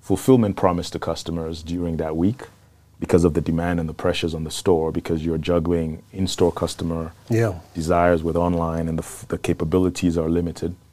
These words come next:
Speaker 1: So we would have cases where maybe you have a two to five day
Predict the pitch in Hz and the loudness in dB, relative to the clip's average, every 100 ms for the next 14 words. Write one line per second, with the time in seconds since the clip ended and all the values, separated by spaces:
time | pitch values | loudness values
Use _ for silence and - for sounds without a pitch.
0 | _ _ _ _ - 85 85 82 85 85 | _ _ _ _ 0 2 4 4 2 4
1 | 85 85 - - - - - - - - | 4 2 0 -12 -20 -20 -20 -20 -20 -10
2 | - 95 - 104 - 87 87 85 85 82 | 0 0 4 4 4 2 2 2 2 2
3 | 85 82 85 80 78 - 104 90 - 85 | 2 2 2 -2 -4 0 2 2 2 2
4 | 85 76 82 | 2 2 0